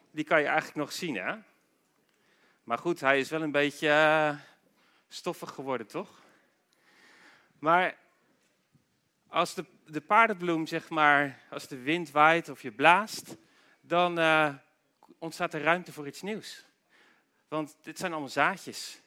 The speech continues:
En als je dan blaast, dan, eh, gaan ze als parachutjes naar beneden. En dan vallen ze, eh, hoop ik, in goede aarde. Ik denk dat dit een beetje harde rots is.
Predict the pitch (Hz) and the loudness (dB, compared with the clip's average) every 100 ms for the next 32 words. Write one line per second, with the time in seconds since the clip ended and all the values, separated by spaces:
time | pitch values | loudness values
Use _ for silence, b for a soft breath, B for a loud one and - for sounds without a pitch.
0 | _ 139 143 139 135 135 156 160 170 - | _ -14 -12 -10 -10 -4 -2 -2 -4 -12
1 | - - _ _ _ B B B B B | -16 -20 _ _ _ B B B B B
2 | B B b b b b b b 160 156 | B B b b b b b b -4 -4
3 | 143 127 120 107 _ b b b b _ | 0 0 -2 -8 _ b b b b _
4 | 160 143 143 - 143 - 160 143 - 131 | -8 -6 -8 -6 -8 -8 -14 -14 -6 -6
5 | 120 127 160 196 - b b b b b | -4 -4 -4 -6 -12 b b b b b
6 | b b b b b b - 147 143 131 | b b b b b b -8 -6 -6 -6
7 | 151 143 139 135 127 123 b b b _ | -4 -4 -4 -2 -2 -4 b b b _
8 | _ _ _ _ 156 185 156 147 - 143 | _ _ _ _ -6 -4 -6 -10 -8 -8
9 | 123 120 147 190 202 b b b b - | -2 -2 -2 -4 -12 b b b b -8
10 | 143 143 180 196 160 156 - 139 123 120 | -6 -6 -8 -8 -4 -4 -2 0 0 -4
11 | B B B B 127 131 117 123 - 92 | B B B B -4 -2 -4 -6 -8 -16
12 | - - | -18 -20